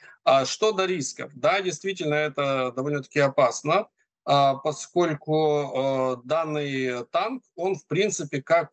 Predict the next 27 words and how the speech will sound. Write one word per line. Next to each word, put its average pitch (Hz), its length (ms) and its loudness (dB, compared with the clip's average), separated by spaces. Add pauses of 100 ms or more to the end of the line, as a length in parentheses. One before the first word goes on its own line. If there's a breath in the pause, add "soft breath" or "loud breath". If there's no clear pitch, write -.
(100)
э, 147 40 -4
не 127 680 0
смотреть 143 440 -4
на 131 100 -2
ситуацию, 165 640 0
а 160 260 -2
он 165 200 -2
является 147 680 -2
тяжело 139 460 -2
бронированной 135 580 0
техникой. 123 520 -6 (600)
И 143 80 2
его 160 640 2
остановить, 156 600 -2
когда 151 300 2
он 139 120 0
на 139 100 0
полной 135 360 0
скорости 127 640 -2
по 147 260 0
прямой 139 580 2
мчится 123 680 -4
в - 160 -20
каком-либо 131 540 2
направлении, 147 560 0
довольно-таки 139 560 -4
проблематично. 135 840 0